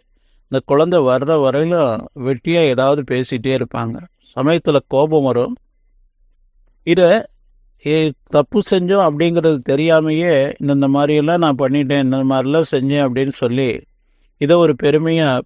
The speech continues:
பக்கத்துல இருக்கக்கூடியவங்களுக்கு, அக்கத்துல இருக்கக்கூடியவங்கள்ட்ட பேசும்போது பேசிட்டு இருப்பாங்க.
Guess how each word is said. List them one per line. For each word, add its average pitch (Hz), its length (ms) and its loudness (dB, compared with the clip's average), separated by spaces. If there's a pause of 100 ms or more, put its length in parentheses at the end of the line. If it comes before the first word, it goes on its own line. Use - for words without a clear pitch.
பக்கத்துல 139 460 0
இருக்கக்கூடியவங்களுக்கு, 131 840 -2
அக்கத்துல 131 400 0
இருக்கக்கூடியவங்கள்ட்ட 120 920 -2
பேசும்போது 127 680 -2
பேசிட்டு 127 440 -4
இருப்பாங்க. 131 420 -10